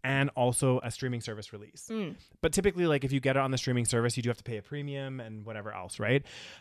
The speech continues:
Speaker 1: Um, but apparently, and I guess this just depends on how the actors, like, have their compensation and stuff, but a lot of, like, actors have, like, um,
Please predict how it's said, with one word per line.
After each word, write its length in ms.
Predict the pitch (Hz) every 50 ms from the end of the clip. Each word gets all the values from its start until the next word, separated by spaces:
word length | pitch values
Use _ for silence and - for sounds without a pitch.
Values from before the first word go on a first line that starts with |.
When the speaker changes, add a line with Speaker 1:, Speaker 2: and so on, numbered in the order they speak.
| - _ -
Speaker 1:
Um, 380 | 127 123 131 131 127 127 131 - - 110 - - -
but 300 | 160 175 180 160 - - -
apparently, 720 | 117 - - 170 180 202 196 156 135 123 117 113 113 117 -
and 140 | - 120 127
I 60 | 123
guess 260 | - 143 160 180 - -
this 220 | - 160 147 -
just 180 | - 143 123 -
depends 500 | 139 - - 127 123 120 127 127 123 -
on 340 | - 113 113 110 107 107
how 280 | 107 98 120 117 113 117
the 120 | 117 123
actors, 540 | 107 107 110 - - 123 113 113 110 - - _
like, 120 | 120 110 -
have 220 | - - 113 110 110
their 220 | 113 107 107 101
compensation 640 | - - - 107 113 104 - 104 101 98 - 127
and 140 | 127 131 135
stuff, 260 | - - 160 180 196 - - - - - - - -
but 240 | - 143 - - _ -
a 40 | 139
lot 260 | 139 135 123 120 131
of, 100 | 151 156
like, 120 | 180 175 - 123
actors 380 | 120 117 - - 135 127 120 -
have, 320 | - 131 120 113 117 113
like, 220 | 117 113 110 - - - _ _ _ _ _ _ -
um, 500 | 117 113 110 110 110 107 104 104 101